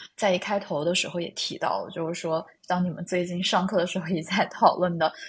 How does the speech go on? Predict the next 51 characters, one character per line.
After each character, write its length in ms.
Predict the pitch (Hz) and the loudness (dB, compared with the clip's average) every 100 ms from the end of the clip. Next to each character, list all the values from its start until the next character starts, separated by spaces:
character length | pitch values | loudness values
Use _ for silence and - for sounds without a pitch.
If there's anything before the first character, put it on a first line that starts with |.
| - - | -16 -8
就 60 | 185 | -4
是 360 | 170 160 - - _ | 0 -2 -2 -10 _
对 420 | - 180 160 - - _ _ _ - | 2 2 2 -2 -10 _ _ _ 2
A 180 | 170 170 | 4 6
I 260 | 160 160 | 6 4
或 140 | 170 160 | 2 -2
者 80 | |
说 120 | 170 160 | -2 -2
对 160 | 156 | -2
chat 220 | 151 - 156 | -2 -2 0
G 120 | 165 | -2
P 140 | 170 | -4
T 200 | 170 - | -6 -4
的 120 | 175 151 | -2 -2
一 140 | 147 | -2
个 360 | - 175 175 - - - | 6 8 8 2 -10 2
厌 200 | 285 330 202 | 8 8 8
恶 100 | 202 | 2
情 260 | 196 - 165 | 0 0 -4
绪 200 | - 196 | -2 2
吧， 180 | 151 | 2
算 240 | 196 185 180 | 2 0 2
是 260 | 185 160 | 2 0
觉 160 | 165 165 | 0 2
得 320 | 165 165 156 156 _ | 6 8 6 0 _
就 160 | - | -4
是 120 | 170 170 | -2 -2
学 200 | - 160 | -2 -2
生 200 | 180 180 | -2 -2
可 180 | 196 | -2
以， 100 | 165 156 | -2 -4
可 120 | - 175 | -4 -2
以 100 | 165 | -2
用 160 | 160 | -2
它 220 | 165 165 | -4 -4
去 260 | 165 165 - _ _ | -4 -6 -8 _ _
做 120 | - | 0
作 160 | 185 180 | 4 4
业、 300 | 190 175 165 | 6 4 4
写 320 | - - 156 | 0 0 0
论 240 | 156 180 | 2 2
文。 320 | 165 156 156 165 - - _ - | 4 2 2 -2 -10 -18 _ -2
就 60 | |
这 80 | 240 | 4
样 100 | 269 | 6
的 80 | 214 | 4
话， 140 | 214 | 0
因 80 | 202 | 0
为 100 | 208 | 0
学 260 | 214 180 170 | 0 0 0
生 320 | 196 190 202 | 2 2 0